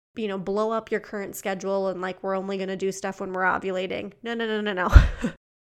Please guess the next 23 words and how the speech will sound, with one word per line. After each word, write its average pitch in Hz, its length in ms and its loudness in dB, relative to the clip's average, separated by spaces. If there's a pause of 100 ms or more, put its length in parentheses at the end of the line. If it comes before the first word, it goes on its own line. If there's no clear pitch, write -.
(120)
We 220 200 2
live 208 180 0
in 208 100 -2
the 202 120 -4
real 190 220 0
world. 202 420 0
That's 196 220 -4
not 196 200 -2
what 196 140 -6
we're 202 120 -4
doing. 190 400 -6 (440)
But 226 260 0
we're 214 140 -2
bringing 208 440 -6
an 202 160 -8
awareness 190 880 -6
to 196 160 -6
what 185 260 -4
it - 220 -8
looks - 280 -14
like 254 340 -8
to 214 160 -4
be 185 360 -8